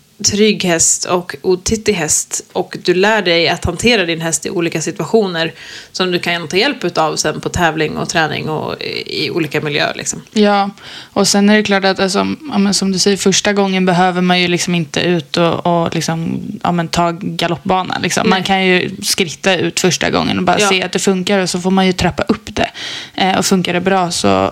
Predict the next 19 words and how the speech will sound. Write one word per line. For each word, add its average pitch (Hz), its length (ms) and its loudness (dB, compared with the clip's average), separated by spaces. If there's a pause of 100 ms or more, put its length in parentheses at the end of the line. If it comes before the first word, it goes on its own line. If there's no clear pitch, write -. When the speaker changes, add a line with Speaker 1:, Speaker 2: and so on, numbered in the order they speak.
Speaker 2:
så, 175 380 -2
ehm, 175 400 -2 (800)
får 202 140 2
man 185 120 4
ju - 20 0
ta 180 180 0
det 180 100 -2
därifrån 196 440 0
och - 100 2
öka 196 200 0
på, 208 200 -2
liksom. 233 320 -4 (140)
Speaker 1:
Mm. 196 280 0 (160)
Ja, 202 160 2
men 202 200 2
exakt. - 540 -2 (340)
Så - 140 -2
att, 196 200 -4
eh, 190 60 6